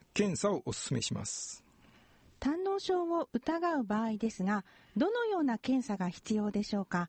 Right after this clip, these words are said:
Speaker 2: 詳しく教えてください。
Speaker 1: はい。胆石の最も有効な検査は、腹部超音波検査です。ゼリーをつけた器具を腹部に当てて、胆石の有無を調べます。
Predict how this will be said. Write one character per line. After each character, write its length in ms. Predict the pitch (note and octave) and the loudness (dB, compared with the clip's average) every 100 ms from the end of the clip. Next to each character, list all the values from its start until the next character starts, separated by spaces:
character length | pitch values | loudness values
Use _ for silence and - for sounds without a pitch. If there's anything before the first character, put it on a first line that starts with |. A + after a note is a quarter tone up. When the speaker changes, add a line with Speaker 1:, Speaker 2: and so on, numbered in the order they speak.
| - | -2
Speaker 2:
詳 200 | - B3 | 0 0
し 120 | D4+ | 0
く 160 | - A3 | -2 -2
教 180 | G3+ G3 | 0 -2
え 40 | |
て 100 | - | -2
く 100 | F#3+ | -2
だ 140 | F#3+ F#3+ | -2 -2
さ 180 | F#3+ | -2
い。 100 | F#3 - _ - - - - - - - | -2 -6 _ -20 -20 -20 -20 -20 -20 2
Speaker 1:
は 160 | E3+ | 4
い。 100 | C3 - _ _ - - - - _ - | 4 -2 _ _ -20 -20 -20 -20 _ -4
胆 200 | - F3 | 2 4
石 300 | G#3+ G3+ F#3 | 2 0 0
の 220 | F#3 F3 - | 2 0 0
最 360 | E3 F3 - A3 | 0 0 0 2
も 80 | |
有 220 | E3+ E3+ E3 | 2 0 0
効 220 | E3 E3 | 0 2
な 100 | D3+ | 2
検 240 | D#3 C3+ | 0 0
査 100 | C3+ | 0
は、 180 | G#2 - | -2 -4
腹 360 | - - F3 A3+ | -8 -6 -2 0
部 100 | G3 | 0
超 300 | - F#3+ F#3 | 2 2 2
音 120 | F3+ | 0
波 140 | F3 E3 | 0 0
検 200 | D3 G#2 | 0 -2
査 100 | G#2+ | -4
で 100 | A2 | -6
す。 240 | - - - - - - - - - - - | -10 -14 -20 -20 -20 -20 -20 -20 -20 -8 -2
ゼ 180 | C3 A#3+ | 0 2
リ 200 | A3+ F3+ | 2 0
ー 80 | |
を 40 | C3+ | -2
つ 120 | - | -2
け 100 | C3 | -2
た 220 | A#2+ G#2 - | 0 -2 0
器 140 | G#3 | 0
具 100 | D3+ | 2
を 200 | B2+ - - | 0 -4 -6
腹 300 | - G3 A3 | -4 0 2
部 120 | F3 | 2
に 140 | C3 - | 0 0
当 80 | A#2+ | -4
て 120 | A#2 | -2
て、 200 | G#2 - - - - | -4 -4 -10 -20 -4
胆 180 | - F3 | 0 2
石 260 | - G#3 G3 | 0 0 0
の 140 | G3 | 2
有 60 | G3 | 2
無 160 | F3+ | 2
を 40 | B3 | 0
調 220 | - C3+ | -2 -2
べ 100 | G#2+ | -2
ま 100 | G2+ | -6
す。 180 | - - | -8 -14